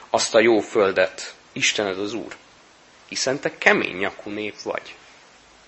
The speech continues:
Ö, Isten nagyon jól tudja, hogy Izrael, az Ószövetség Izrael kemény nyakú nép. Folyamatosan, ö, fenntartja az orrát,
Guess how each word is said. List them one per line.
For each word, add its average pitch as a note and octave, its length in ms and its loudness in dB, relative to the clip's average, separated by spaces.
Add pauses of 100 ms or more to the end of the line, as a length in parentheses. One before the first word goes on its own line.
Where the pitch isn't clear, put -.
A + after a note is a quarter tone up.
(840)
Ö, G2 200 -6
Isten B2+ 520 2
nagyon C3+ 380 4
jól F2+ 240 -4
tudja, - 420 -4 (440)
hogy - 160 -10
Izrael, B2+ 600 4
az G2 140 -2
Ószövetség A2 680 2
Izrael G2 500 -2 (300)
kemény G#2+ 380 6
nyakú E2+ 340 -10
nép. - 220 -10 (580)
Folyamatosan, A#2+ 920 6 (380)
ö, G2+ 200 2 (460)
fenntartja G#2+ 840 4 (200)
az F#2 160 -8
orrát, B2 640 6